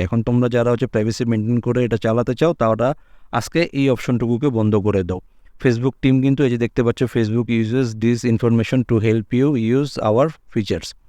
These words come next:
মানে Facebook টিমের কাছে এই তথ্যটা না রাখতে চাইলে আজকে আমার এই ভিডিওটা কন্টিনিউ করতে পারো। তো যারা হচ্ছে অবশ্যই বেশিরভাগ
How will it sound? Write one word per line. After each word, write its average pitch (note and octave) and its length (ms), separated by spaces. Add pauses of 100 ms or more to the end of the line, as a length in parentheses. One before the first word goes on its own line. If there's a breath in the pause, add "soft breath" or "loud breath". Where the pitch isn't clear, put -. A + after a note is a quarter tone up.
(400)
মানে C3 140 (120)
Facebook C3 360
টিমের C3+ 260
কাছে C3+ 200
এই B2 80
তথ্যটা C3+ 300 (120)
না B2 120
রাখতে C3+ 260
চাইলে E3 220
আজকে - 200
আমার A2+ 180
এই G2+ 80
ভিডিওটা A2 340
কন্টিনিউ G#2+ 380
করতে F#2+ 220
পারো। F#2+ 140 (640)
তো B2 160
যারা B2+ 180 (100)
হচ্ছে D3+ 200 (200)
অবশ্যই C#3+ 320
বেশিরভাগ C#3+ 320